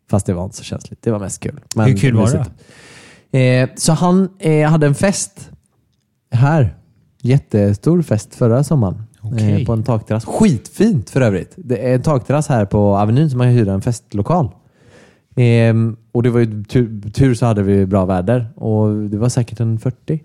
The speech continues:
Speaker 1: femtio,
Speaker 2: Oj.
Speaker 1: sextio pers. Jag vet inte exakt. Skitsamma. Det var många i alla fall.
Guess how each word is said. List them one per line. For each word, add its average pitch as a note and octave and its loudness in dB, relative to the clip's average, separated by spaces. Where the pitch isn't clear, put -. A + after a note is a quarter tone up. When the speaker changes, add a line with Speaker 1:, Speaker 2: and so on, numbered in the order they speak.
Speaker 1:
femtio, D3 0
Speaker 2:
Oj. D#3+ -2
Speaker 1:
sextio - -6
pers. E3 -8
Jag B2+ -2
vet A2+ 0
inte G2+ -4
exakt. F2+ -8
Skitsamma. A2 -4
Det G#2+ 0
var A#2 2
många B2+ 2
i G#2+ 4
alla A2+ 0
fall. G2+ 0